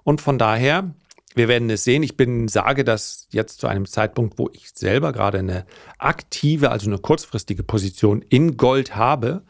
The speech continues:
eröffnet auf etwas tieferem Niveau. Ja, die Leser werden es wissen, weil wir es gemeinsam eröffnet haben. Aber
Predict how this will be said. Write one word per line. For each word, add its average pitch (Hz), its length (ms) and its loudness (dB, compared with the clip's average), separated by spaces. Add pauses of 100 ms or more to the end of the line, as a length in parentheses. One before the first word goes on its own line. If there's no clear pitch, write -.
(600)
eröffnet 151 440 2
auf 120 140 0
etwas 117 340 -2
tieferem 113 480 0
Niveau. 104 460 0
Ja, 110 180 -4
die 110 140 -2
Leser 113 360 2
werden 110 220 2
es 101 140 -2
wissen, 120 320 2
weil 104 160 -4
wir 101 80 0
es - 160 -6
gemeinsam 127 420 2
eröffnet 147 380 0
haben. 147 320 2
Aber 131 480 2